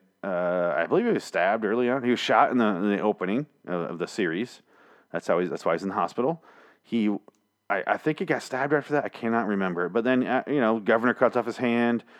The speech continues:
Negan breaks his knee. Now he's missing teeth. He's just gonna, like, he's gonna be alive, but he's gonna be, like, a, a, a torso with a head and no limbs,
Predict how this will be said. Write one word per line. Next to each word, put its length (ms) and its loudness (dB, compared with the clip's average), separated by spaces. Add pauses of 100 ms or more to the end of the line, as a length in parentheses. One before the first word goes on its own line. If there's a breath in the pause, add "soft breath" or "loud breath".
(140 soft breath)
Negan 380 4
breaks 220 4
his 140 -2
knee. 480 2
Now 200 -2
he's 100 0
missing 280 -2
teeth. 400 -4
He's 200 0
just 240 0
gonna, 200 4
like, 300 2 (680 soft breath)
he's 160 0
gonna 100 4
be 120 6
alive, 540 8
but 100 4
he's 100 2
gonna 160 2
be, 180 4
like, 320 4 (1900)
a, 40 -4
a, 320 -2 (280)
a 60 2
torso 920 2
with 160 2
a 80 4
head 480 2
and 200 2
no 140 6
limbs, 680 2